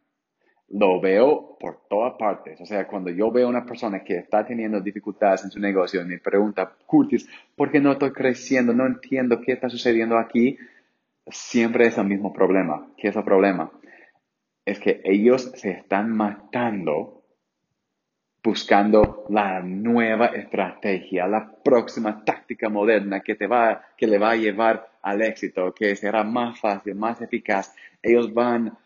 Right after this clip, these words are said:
a eventos, ellos compran cursos buscando las nuevas estrategias y tácticas que les van a llevar al éxito.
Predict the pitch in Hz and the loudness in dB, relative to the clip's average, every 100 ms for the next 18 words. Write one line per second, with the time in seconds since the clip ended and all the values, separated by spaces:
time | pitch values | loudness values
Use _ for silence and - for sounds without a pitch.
0 | - - 110 110 110 95 98 92 110 113 | -10 -4 -2 0 0 0 -4 -4 0 -2
1 | - 120 113 117 117 117 147 131 - 98 | -2 -8 -4 -2 -2 0 2 2 0 -6
2 | - 110 - 117 113 101 101 120 117 107 | -6 -6 -2 -2 -2 -2 -2 0 2 2
3 | - 92 90 123 120 131 127 98 - 220 | 2 -2 0 2 2 0 -8 -8 0 0
4 | - 101 - 98 - _ _ _ 104 95 | 0 -8 -2 -2 -2 _ _ _ -4 -2
5 | 90 110 123 92 85 82 131 139 123 104 | 0 0 0 -4 -4 -4 -4 -2 0 -2
6 | - 85 73 73 | -4 -12 -10 -12